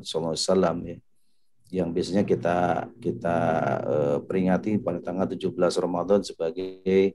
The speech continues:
peringatan nuzul Quran, ya. Sebagian para mufassir menyampaikan begitu, bahwa permulaan Al-Quran itu jadi, eh, apa, lima ayat pertama yang turun dari surat Al-Alaq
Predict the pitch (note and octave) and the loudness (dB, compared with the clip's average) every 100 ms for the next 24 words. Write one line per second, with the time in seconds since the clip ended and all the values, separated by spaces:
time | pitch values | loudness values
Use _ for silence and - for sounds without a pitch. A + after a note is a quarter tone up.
0 | _ _ _ _ - - F2 E2+ E2 - | _ _ _ _ -12 -4 -2 0 -2 0
1 | F#2+ F2+ F2 F#2 - F2 D#2+ F2 D#2+ E2 | 2 2 0 -2 -2 -2 -2 -4 -8 -14
2 | - - - E2 F2 E2+ E2 E2+ D2+ E2+ | -14 -12 -8 -4 -2 -2 -2 -4 -4 -6
3 | D#2+ D#2 G2 A2+ A#2 - _ _ _ _ | -6 0 4 6 4 -6 _ _ _ _
4 | _ F#2 F2+ E2 F2+ - F2+ F2 A2 A#2 | _ -4 -2 -2 -2 0 0 2 0 4
5 | F#2+ F2 - - - E2+ D#2 E2 E2 E2 | 2 2 -8 -20 -10 -10 -6 -6 -6 -6
6 | - _ - F#2+ G2 G2 A#2 F#2 F#2 F#2 | -10 _ -2 2 6 6 6 2 0 0
7 | E2+ D#2+ E2+ - A2+ D3 - _ _ _ | 0 -2 -8 -2 0 0 -2 _ _ _
8 | _ - F2+ F2 F2 F2 D#2+ - D#2 D#2+ | _ -6 -4 -2 -2 -2 -6 -8 -6 -2
9 | D#2 D#2 D2+ - - G2 G#2+ - - _ | 0 0 -2 -4 -2 0 0 0 -6 _
10 | - - F2 F#2 F2+ D#2 - F#2+ F#2+ F#2 | -20 -8 -2 0 0 0 0 4 4 4
11 | F2+ F2 F2 F#2 F2 E2 - F2+ G2+ F#2 | -2 -2 -2 -2 -4 -4 -2 2 4 2
12 | F2 E2 F2 E2+ D2+ A#1+ E2+ E2 | -2 -2 -4 -4 -4 -4 -4 -4